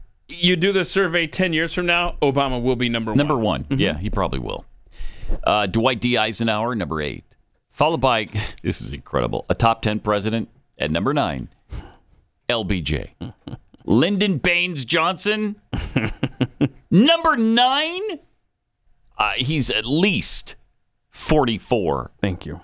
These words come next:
Speaker 2: If not forty-five.
Speaker 1: Thank you.
Speaker 2: John F. Kennedy, number ten. You know, he was in office for such a short time. I, I, I think he's a little bit overrated,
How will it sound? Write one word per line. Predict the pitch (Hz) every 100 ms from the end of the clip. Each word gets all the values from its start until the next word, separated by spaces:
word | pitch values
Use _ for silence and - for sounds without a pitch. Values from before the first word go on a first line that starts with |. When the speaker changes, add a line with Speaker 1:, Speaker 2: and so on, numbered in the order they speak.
| -
Speaker 2:
If | 113
not | 127 117 -
forty-five. | 127 110 95 - 95 71 60 50
Speaker 1:
Thank | 78 95 -
you. | 78 - - - - - - - - - - _ _ _ _ _ _ _ _ _ _ _ _ _ _ _
Speaker 2:
John | - 123 107
F. | 95
Kennedy, | 117 107 107 120
number | 135 76 78
ten. | - 71 57 - _ _ _ _ _ _ - - _
You | 131
know, | 151 147
he | 180
was | 196 147 -
in | 123 120
office | 104 95 104 - - - -
for | 110 104
such | - 180 170
a | 120
short | - 78 -
time. | 76 60 52 - _
I, | 101 107 73
I, | 80 127 - -
I | 135
think | 139
he's | 123
a | 95
little | 90 104 127 123
bit | 127 98
overrated, | 107 107 98 98 104 120 120